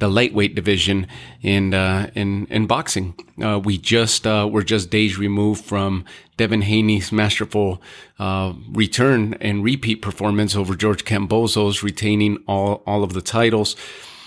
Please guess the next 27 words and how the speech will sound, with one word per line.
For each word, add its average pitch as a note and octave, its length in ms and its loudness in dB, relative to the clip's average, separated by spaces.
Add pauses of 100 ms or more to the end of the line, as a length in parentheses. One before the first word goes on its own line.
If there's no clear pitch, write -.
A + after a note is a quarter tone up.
(140)
and, G#2 400 2
uh, G2+ 240 2
and G#2 420 0
cementing A2+ 480 0
himself G2+ 420 -4
as G2+ 260 -4
the, G2+ 220 -4
uh, G2 140 -4
the G2 100 -4
current A2+ 380 0
king B2+ 260 2
of F2 140 -2
the F#2+ 80 -4
lightweight F#2+ 400 -2
division. G#2 460 0 (520)
Now A2+ 240 2
we A2+ 160 2
have G2 520 -4 (320)
in G#2 320 0
San A#2+ 320 0
Diego, G#2 640 2 (340)
uh, F#2+ 280 -4 (200)
Jojo A#2 440 0
Diaz, G#2+ 380 0
Joseph G#2+ 380 0
Diaz G#2+ 380 2
fighting, G2+ 580 0